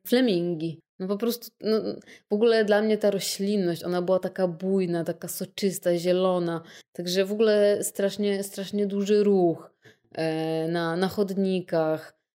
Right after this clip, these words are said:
No, takie, takie żywe to miasto. A sam bieg,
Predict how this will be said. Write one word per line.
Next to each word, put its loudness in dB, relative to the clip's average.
No, -12
takie, 0
takie -2
żywe 4
to 0
miasto. 0
A -2
sam 2
bieg, 2